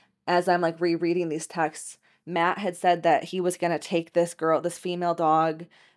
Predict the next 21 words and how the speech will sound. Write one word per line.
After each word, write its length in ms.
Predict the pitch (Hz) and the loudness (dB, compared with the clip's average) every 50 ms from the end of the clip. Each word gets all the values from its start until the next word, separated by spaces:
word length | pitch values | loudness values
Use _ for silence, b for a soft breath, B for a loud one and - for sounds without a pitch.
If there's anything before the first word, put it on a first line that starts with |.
| b | b
to 600 | - - - 185 170 170 165 156 160 135 - - _ _ - | -12 -4 0 2 4 4 4 4 2 0 -2 -8 _ _ -4
get 220 | - 175 170 - - | 0 0 0 0 0
eye 220 | - 160 160 165 | -2 -2 0 -2
surgery 800 | 180 - - 220 220 220 220 240 247 247 247 247 247 254 247 - - _ _ _ _ _ _ _ _ _ _ _ _ _ - | -2 -2 2 4 4 4 4 2 0 0 0 0 -2 -2 -4 -8 -18 _ _ _ _ _ _ _ _ _ _ _ _ _ 0
or 100 | 247 247 | 0 0
something 540 | 247 - 262 247 247 247 247 247 247 240 | 0 0 0 0 0 0 -2 -2 -2 -2
because 320 | 208 190 - - 208 185 185 | -4 -4 -4 -2 -2 -2 -2
her 200 | - 196 - - | -2 -4 -2 0
eyesight 480 | 165 160 175 175 - 226 214 214 - | 0 -2 -2 -2 0 0 0 0 2
wasn't 360 | - 208 214 208 220 180 - - | 2 2 2 2 0 -4 -2 0
good. 340 | 233 226 220 220 214 240 - _ _ _ _ _ _ _ _ _ _ _ _ _ _ _ _ - - - | 2 4 4 4 2 0 -6 _ _ _ _ _ _ _ _ _ _ _ _ _ _ _ _ -20 -8 -4
And 140 | - 185 185 | -2 0 2
I 60 | 185 | 2
was 100 | 190 196 | 2 2
kinda 280 | 190 - 214 208 - - | 2 0 0 0 0 0
asking, 380 | 175 175 185 - - 190 190 180 | 0 0 0 -2 -4 -4 -4 -2
like, 140 | 156 160 160 160 | -4 -4 -6 -4
why, 520 | 147 151 180 196 117 85 - - 190 185 _ _ _ | -2 0 0 0 0 -4 -8 -12 -14 -18 _ _ _
you 160 | 185 190 185 | -6 -4 -2
know? 280 | 180 165 165 165 180 175 | 0 2 4 4 4 2
And 200 | 165 160 170 | 2 0 -2